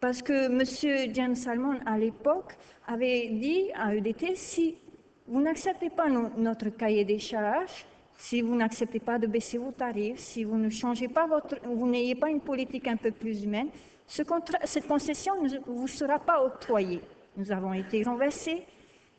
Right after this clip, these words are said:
en novembre deux mille neuf et en février deux mille dix, monsieur Tong Song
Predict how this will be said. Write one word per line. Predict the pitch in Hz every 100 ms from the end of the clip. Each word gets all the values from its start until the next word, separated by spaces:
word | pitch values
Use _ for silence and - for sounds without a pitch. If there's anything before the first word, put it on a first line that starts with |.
| _ -
en | 196
novembre | 202 226 226 277 277 254 208 202
deux | 202
mille | 208 240
neuf | 302 370 - 370 -
et | 240
en |
février | 254 - 381 339 302 294 262 208 -
deux | 196 202
mille | 214 202 202 214
dix, | 269 403 - - - - - _ _
monsieur | 240 269 381
Tong | 381 294 262
Song | - 294 320